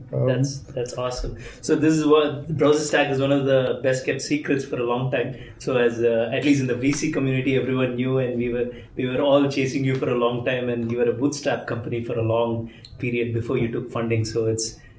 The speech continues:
Speaker 2: uh, it's special to have you, uh, talking to us today. Um, so I wanna rewind back before BrowserStack, before everything.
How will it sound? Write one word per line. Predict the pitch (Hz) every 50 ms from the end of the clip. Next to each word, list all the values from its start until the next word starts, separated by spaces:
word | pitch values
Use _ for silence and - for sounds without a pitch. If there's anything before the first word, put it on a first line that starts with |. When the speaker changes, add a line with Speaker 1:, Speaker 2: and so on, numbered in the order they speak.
| - - -
Speaker 2:
uh, | 120 113 110 107 117 131 139 120 113 110 110 113 120
it's | 117 - -
special | - - 123 120 - 131 117
to | 117 110
have | 110 113 117
you, | 127 123 120 123 120 - - -
uh, | 143 135 123
talking | 117 - 113 - - 139 123
to | 131 127
us | 120 120 -
today. | - 123 117 120 139 135 - - - - - - - - -
Um, | 127 120 117 117 117 120 117
so | 117 - 165 160 156 -
I | 156 160
wanna | 170 190 196 196 - 135 - - -
rewind | 139 131 143 139 139 139 135 123 120
back | 117 113 - - - 120
before | 120 117 - - 135 131 123 120 117 117 - - - - - -
BrowserStack, | - 127 123 120 120 117 - 127 120 117 113
before | 117 117 - 127 117
everything. | 117 113 110 110 110 117 113 113 -